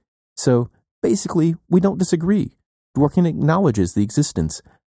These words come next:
of some ultimate rule of recognition, some ultimate practice that we all accept that leads us to conclude what the law is.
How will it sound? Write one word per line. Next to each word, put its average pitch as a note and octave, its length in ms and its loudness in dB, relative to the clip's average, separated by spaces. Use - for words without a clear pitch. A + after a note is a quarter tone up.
of B2+ 100 -2
some C#3 320 0
ultimate D#3+ 380 0
rule C#3 180 2
of C3 120 0
recognition, B2 500 0
some - 300 -2
ultimate D3 420 0
practice - 800 -8
that A#2+ 180 -2
we C3 160 2
all C3 260 0
accept - 600 -4
that - 200 0
leads B2 340 2
us F2+ 220 0
to G#2+ 80 -4
conclude G#2 600 0
what - 240 -4
the G#2+ 80 2
law G2+ 320 2
is. G2+ 460 -2